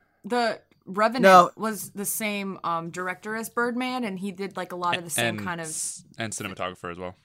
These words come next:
Speaker 1: Yeah,
Speaker 2: I,
Speaker 1: exactly.
Speaker 2: I
Speaker 1: They
Speaker 2: think,
Speaker 1: did a lot
Speaker 2: um,
Speaker 1: of the camera
Speaker 2: I don't
Speaker 1: work.
Speaker 2: think there's ever a movie that's longer than forty minutes that's one take.
Speaker 3: No, there
Speaker 1: No, no,
Speaker 3: is.
Speaker 1: there's, there
Speaker 3: I
Speaker 1: is.
Speaker 3: was
Speaker 1: There's this one. I f-, is it a French film?
Speaker 3: It's
Speaker 1: But
Speaker 3: either
Speaker 1: there's
Speaker 3: Fr-,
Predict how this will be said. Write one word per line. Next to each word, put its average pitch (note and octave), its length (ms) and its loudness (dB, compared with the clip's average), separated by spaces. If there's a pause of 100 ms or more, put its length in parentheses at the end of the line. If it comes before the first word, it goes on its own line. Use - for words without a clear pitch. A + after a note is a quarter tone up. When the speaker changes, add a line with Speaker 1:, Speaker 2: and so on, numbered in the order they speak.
(200)
Speaker 1:
Yeah, G#3+ 120 0
Speaker 2:
I, C#3+ 40 2
Speaker 1:
exactly. G3+ 360 -2
Speaker 2:
I C#3+ 60 2
Speaker 1:
They G#3 100 0
Speaker 2:
think, G#3 180 4
Speaker 1:
did G3+ 60 2
a F#3+ 40 6
lot D#3 220 10
Speaker 2:
um, - 60 -2
Speaker 1:
of D#3 200 -8
the - 60 -20
camera F#3 240 -2
Speaker 2:
I - 20 8
don't G#3+ 100 6
Speaker 1:
work. B3+ 80 0
Speaker 2:
think B3 140 -2
there's F3+ 180 4
ever D#3+ 540 4
a A#2+ 80 0
movie C#3+ 400 -2
that's A#2+ 240 -4
longer A#2+ 400 -4
than G#2+ 400 -6
forty A2+ 400 -8
minutes G2+ 400 -10
that's - 420 -10 (380)
one G#2 260 -4
take. F#2+ 360 -10 (420)
Speaker 3:
No, A#2+ 180 0
there C4+ 140 6
Speaker 1:
No, D4+ 40 6
no, D4 120 4
Speaker 3:
is. A#3+ 40 0
Speaker 1:
there's, C#4+ 260 0
there A#3+ 200 6
Speaker 3:
I A#3+ 80 8
Speaker 1:
is. A#3 60 4
Speaker 3:
was G3+ 60 -4
Speaker 1:
There's A#3+ 220 2
this C4+ 160 -4
one. A3 480 0
I - 40 -6
f-, - 160 -10
is G#3 100 -6
it G3 80 -8
a F3 60 -8
French A#3 380 -4
film? D#4 440 -2 (300)
Speaker 3:
It's - 80 -10
Speaker 1:
But A3+ 80 -2
Speaker 3:
either E3+ 100 4
Speaker 1:
there's A3+ 160 4
Speaker 3:
Fr-, - 80 0